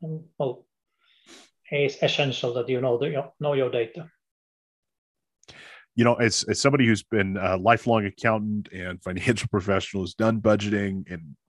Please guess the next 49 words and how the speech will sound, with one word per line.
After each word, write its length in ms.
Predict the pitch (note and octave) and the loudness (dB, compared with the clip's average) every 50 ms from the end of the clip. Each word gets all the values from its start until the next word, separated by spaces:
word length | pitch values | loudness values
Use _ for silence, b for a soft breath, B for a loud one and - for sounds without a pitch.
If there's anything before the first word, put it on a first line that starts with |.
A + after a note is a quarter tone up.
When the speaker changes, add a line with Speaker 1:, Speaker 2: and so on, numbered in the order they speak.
| - | -2
Speaker 2:
all 180 | - C#3+ D#3+ E3 | 4 6 6 8
different 300 | D#3+ D#3+ B2 C3 B2 - | 8 6 4 4 0 2
types 220 | C3 A2+ G#2 - | 2 0 0 0
of 100 | - F#2+ | -6 -4
way, 240 | G2 A#2 B2 A2 G2 | -4 -2 -2 0 -2
I 60 | F#2 | -2
mean, 180 | F#2+ G2+ G2 F2 B B B B B B B B B B - | -2 -4 -6 -6 B B B B B B B B B B -4
uh, 220 | D#2+ F#2+ F#2+ F#2 | -2 0 0 0
what 120 | G2+ C3+ | 0 0
you've 160 | D#3+ D3+ A#2 - | 2 2 0 2
created, 400 | - - G#2 A2 A#2+ A#2+ G#2 F#2 | 4 4 4 6 6 4 4 2
I 60 | F2+ | 2
mean, 280 | F#2+ G2 G2 F#2 F#2 - | 0 0 -2 -2 -4 -6
even 260 | - A2+ A2 A2+ A2 | -4 -4 -2 0 0
though 140 | G#2+ G#2+ G#2 | 2 2 2
this 180 | G2 G#2+ - - | 2 0 0 -2
is 140 | F2 - G2 | -6 -4 -2
not 240 | G2+ G2+ A2+ A#2 | 0 0 0 0
the 100 | - G#2 | 0 -2
intention 600 | F#2 F2+ F2+ - - - D3+ E3+ E3 - - B2 F#2+ | -2 -2 -4 -4 -2 2 2 2 2 0 -2 -4 -4
of 120 | E2+ - - | -4 -8 -12
the 80 | F#2+ | -18
product, 520 | - - - B2+ E3 F#3 D3 G#2 F#2 - - | -14 -6 -6 -4 -2 0 -2 -2 -2 -4 -4
this 180 | G2 F2 - F#2 | -6 -6 -6 -6
is 120 | F2 - | -8 -10
core 260 | - - - A#2 G2+ | -8 -2 0 0 0
focus, 540 | - - - A#2+ E3 D#3+ - A2+ G2 - - | 0 0 0 0 0 2 0 -2 -2 -2 -4
is 120 | G2 E2 | -6 -8
better 520 | - - C3+ C#3+ D#3 D#3 D3+ C3 G#2+ G2 - _ _ _ _ _ _ _ _ _ - - | -2 4 6 8 8 10 8 8 6 6 2 _ _ _ _ _ _ _ _ _ -6 0
legitimately 800 | G#2+ A2 F#2 - A#2+ C#3 D#3+ D#3 C3 B2 G#2 G2+ G#2 G2 G2 F#2 | 0 0 0 2 2 2 2 2 0 -2 -4 -4 -6 -6 -6 -6
than 240 | F#2+ G#2 G2+ G#2 - | -6 -6 -6 -6 -4
almost 360 | - C3 C3+ C3+ B2 - - | -4 -2 0 0 0 2 2
every, 480 | A#2 G#2+ G#2+ A2 G#2 G2+ G2 G2 F#2 - _ _ _ _ - | 0 2 2 2 0 0 -2 -4 -8 -10 _ _ _ _ -8
uh, 160 | F2+ E2+ D#2+ | -6 -6 -6
budgeting 420 | - - G#2 G2 - G2+ G2 F2+ | -6 -6 -6 -6 -6 -6 -8 -8
product 380 | - G#2 F#2 F#2 F2+ F2 F2 - | -6 -6 -6 -6 -6 -8 -10 -12
that 100 | F2 D#2 | -12 -10
I've 200 | F2 F2 E2+ - | -10 -10 -10 -10
seen 220 | - - F#2 D#2+ | -12 -12 -12 -12
on 100 | E2 D#2 | -14 -16
the 60 | D2 D2 | -16 -16
market, 380 | D2 C#2 D2+ - - - - - | -14 -14 -14 -14 -14 -18 -18 -14
and 100 | - F2+ | -12 -12
I've 120 | F2+ - | -10 -8
seen 200 | - - F#2+ F2 | -8 -8 -6 -6
them 120 | F2 E2+ | -8 -8
all, 280 | D#2 - - - - _ _ - | -10 -10 -12 -12 -14 _ _ -16
you 120 | - F2+ | -12 -10
know, 280 | E2+ E2 F2+ - - - | -10 -10 -10 -12 -14 -18